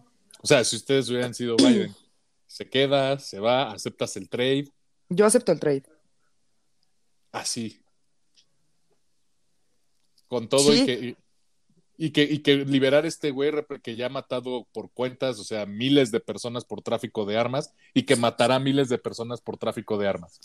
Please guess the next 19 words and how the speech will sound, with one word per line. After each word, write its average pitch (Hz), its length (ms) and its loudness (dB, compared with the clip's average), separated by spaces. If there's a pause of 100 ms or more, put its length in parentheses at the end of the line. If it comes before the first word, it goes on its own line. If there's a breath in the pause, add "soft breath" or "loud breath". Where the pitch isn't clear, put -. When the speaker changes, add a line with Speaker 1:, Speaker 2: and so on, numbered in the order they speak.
(140)
Speaker 2:
Bueno, 196 160 -6
está 196 180 -2
bien, 165 200 -4
ya 151 80 0
me 160 100 -4
voy 180 140 0
a 220 100 -2
poner 160 220 -6
en 165 160 -6
Mariana 147 340 -4
más 147 200 -8
política 147 640 -4
y 185 40 -2
m-, 127 460 -6
menos 143 1000 -4 (640)
humanitaria. 139 500 6
Speaker 1:
¿Romántica? 131 560 2 (180)
¿Romántica? 120 520 -2
Speaker 2:
Ajá. 139 320 0